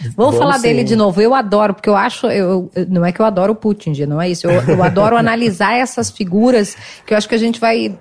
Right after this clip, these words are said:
Speaker 1: é, depois estudar muito, né? A gente tá tendo, está vivendo enquanto essas figuras estão ali, é, fazendo o xadrez, jogando war mesmo, né, com as pecinhas no, no tabuleiro. O Vladimir Putin, ele quer o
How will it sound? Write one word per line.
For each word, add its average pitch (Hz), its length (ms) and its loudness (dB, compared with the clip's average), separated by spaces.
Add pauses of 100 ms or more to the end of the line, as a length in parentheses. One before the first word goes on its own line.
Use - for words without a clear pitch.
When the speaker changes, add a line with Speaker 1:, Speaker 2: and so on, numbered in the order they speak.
Speaker 1:
é, 196 160 0
depois 202 680 0
estudar 220 640 0
muito, 196 480 -2
né? 175 180 -2
A 185 80 0
gente 190 300 -4
tá 214 160 -4
tendo, 220 560 -2
está 208 300 -2
vivendo 214 680 -2
enquanto 233 540 0
essas 233 260 -8
figuras 214 400 -2
estão 214 440 -2
ali, 214 440 -4 (320)
é, 190 360 0
fazendo 208 720 -4
o 247 80 -4
xadrez, 202 480 -4
jogando 208 480 0
war 214 380 2
mesmo, 240 480 -2
né, 220 180 -2
com - 120 -8
as 233 140 0
pecinhas 226 640 -4
no, 233 220 -4
no 240 160 -2
tabuleiro. 240 640 -2 (560)
O 262 160 -2
Vladimir 262 640 -2 (100)
Putin, 285 440 -4
ele 302 380 -4
quer 302 220 -6
o 311 160 -4